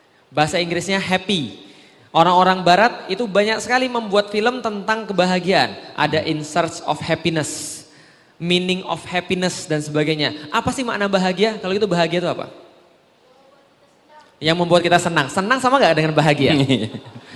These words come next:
Speaker 1: Senang, bahagia? Contoh, dapat duit seratus juta, senang nggak?
Speaker 2: Senang.
Speaker 1: Senang.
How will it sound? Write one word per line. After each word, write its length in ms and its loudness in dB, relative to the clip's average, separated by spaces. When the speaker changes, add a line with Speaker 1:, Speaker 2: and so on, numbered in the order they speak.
Speaker 1:
Senang, 320 2
bahagia? 400 4
Contoh, 320 4
dapat 240 -2
duit 160 4
seratus 320 -2
juta, 240 -2
senang 240 -2
nggak? 120 -2
Speaker 2:
Senang. 320 -10
Speaker 1:
Senang. 320 -2